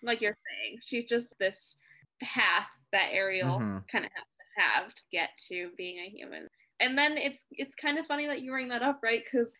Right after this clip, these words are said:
Speaker 1: Ursula's so freaking iconic. So
Speaker 2: Yeah.
Speaker 1: it's like, to imagine her not being, like, a significant part of this film, it just, it doesn't make any sense anymore.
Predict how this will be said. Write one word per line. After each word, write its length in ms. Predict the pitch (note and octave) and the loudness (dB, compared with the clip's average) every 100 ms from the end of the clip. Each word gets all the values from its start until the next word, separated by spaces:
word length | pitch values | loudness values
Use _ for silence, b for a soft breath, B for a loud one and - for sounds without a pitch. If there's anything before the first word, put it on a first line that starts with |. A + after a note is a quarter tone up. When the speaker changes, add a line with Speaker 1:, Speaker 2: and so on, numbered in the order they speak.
| b _ - | b _ 4
Speaker 1:
Ursula's 760 | C4+ C#4 C#4+ C#4+ C4+ A#3+ - _ _ _ _ | 6 6 4 6 6 4 0 _ _ _ _
so 600 | - - - A#3+ C#4 C#4 - | -12 -6 4 8 8 6 2
freaking 320 | B3 B3+ B3 | 2 4 4
iconic. 800 | G3 - - G#3 B3 - - - - _ | 4 2 -2 4 6 6 0 -4 -8 _
So 340 | A3+ B3 A#3 | 0 6 8
Speaker 2:
Yeah. 20 | A3+ | 8
Speaker 1:
it's 160 | A3 - A3+ | 4 -2 -4
like, 180 | A3 - | -4 0
to 240 | C#4 B3 | 2 2
imagine 680 | G#3 G3+ G#3 A3+ A#3 G3+ A3+ | 2 4 6 6 4 4 2
her 160 | G#3+ G#3 | 0 0
not 340 | G3+ G3 - | -2 -2 -4
being, 500 | G#3 G3+ F#3+ F#3 G3 _ _ _ _ _ _ - | -2 0 0 -2 -8 _ _ _ _ _ _ 0
like, 160 | G#3 G3 | 2 4
a 80 | G#3+ | 2
significant 680 | - A3 G#3+ A3+ G#3+ G3+ - | 2 2 2 0 2 0 4
part 180 | G3 | 4
of 80 | G3 | 4
this 280 | F#3 F#3+ - | 2 2 0
film, 460 | G3+ F#3+ F3+ F3+ F#3+ | 0 0 -2 -6 -4
it 220 | - - - | 0 0 -2
just, 160 | G#3 - | -6 -2
it 120 | G#3+ | 2
doesn't 260 | G#3+ A3 G3+ | 2 0 -4
make 180 | G3 F#3+ | -4 -4
any 200 | F3 - | -8 -10
sense 460 | - A2+ A2+ - | -6 -4 -4 -10
anymore. 560 | - - - - B2 | -12 -12 -12 -10 -10